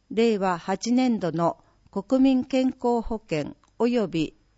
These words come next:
県広域連合の後期高齢者医療制度の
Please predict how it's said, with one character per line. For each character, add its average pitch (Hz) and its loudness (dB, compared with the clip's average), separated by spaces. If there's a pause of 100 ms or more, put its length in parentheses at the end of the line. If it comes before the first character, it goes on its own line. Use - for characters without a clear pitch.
県 240 0 (200)
広 262 2
域 254 -4
連 247 0
合 170 0
の 151 -2 (680)
後 262 2
期 196 -2
高 254 0
齢 247 0
者 165 -4
医 196 -2
療 269 2
制 254 -2
度 165 -4
の 160 0